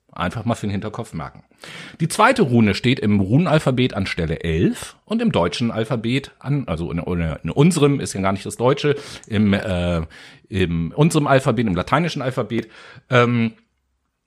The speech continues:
auf Stelle neun. Elf und neun ergibt zusammen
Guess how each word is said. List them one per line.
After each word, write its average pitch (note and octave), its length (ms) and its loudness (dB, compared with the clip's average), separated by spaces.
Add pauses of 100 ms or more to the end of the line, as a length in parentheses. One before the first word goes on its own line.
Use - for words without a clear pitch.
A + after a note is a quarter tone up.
(180)
auf A2 520 2
Stelle A2+ 720 0 (140)
neun. A2 500 4 (160)
Elf C3+ 240 2
und A2 100 0
neun G#2 340 4
ergibt A2 300 -6
zusammen A#2 380 0